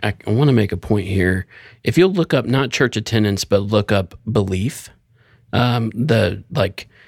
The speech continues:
uh, I think the statement was, um, if someone,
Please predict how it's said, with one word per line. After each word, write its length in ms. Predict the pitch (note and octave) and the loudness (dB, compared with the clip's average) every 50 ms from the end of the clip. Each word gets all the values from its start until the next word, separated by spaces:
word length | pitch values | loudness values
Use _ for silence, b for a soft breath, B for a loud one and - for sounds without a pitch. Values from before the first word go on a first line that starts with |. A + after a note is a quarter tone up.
| b b b _ - | b b b _ -2
uh, 340 | - A2 G2+ G2+ G2+ G2 F#2 - | 0 0 2 2 0 -2 -4 -4
I 60 | G#2 - | -4 -2
think 240 | - A#2+ A2 G#2+ - | 0 0 0 2 0
the 120 | G#2+ F#2+ | 0 0
statement 600 | F2+ - - - - G#2 G#2 G2+ G#2 G#2 G2+ G#2 | 0 -2 -2 -2 0 0 0 0 -2 -2 -2 -2
was, 540 | F#2+ A2+ G#2+ F#2+ F#2 G2 A2 - - - - b b b b b b b b b b - | -2 0 0 0 0 0 -4 -6 -10 -10 -12 b b b b b b b b b b -4
um, 600 | - E3 F3+ - - F#2 F2+ - - - - - - _ _ _ _ - - _ _ - - _ _ _ _ _ _ _ _ _ _ - - _ _ _ - - _ _ | -2 0 0 0 0 -2 -2 -4 -6 -8 -8 -10 -14 _ _ _ _ -20 -20 _ _ -20 -20 _ _ _ _ _ _ _ _ _ _ -20 -20 _ _ _ -20 -20 _ _
if 240 | - A#2+ A2+ G#2 - | 0 2 2 2 0
someone, 600 | - - - A2 G#2+ G#2+ G#2 G#2 G2+ G2 F#2+ F#2+ | 0 0 2 4 4 4 2 2 0 -2 -4 -6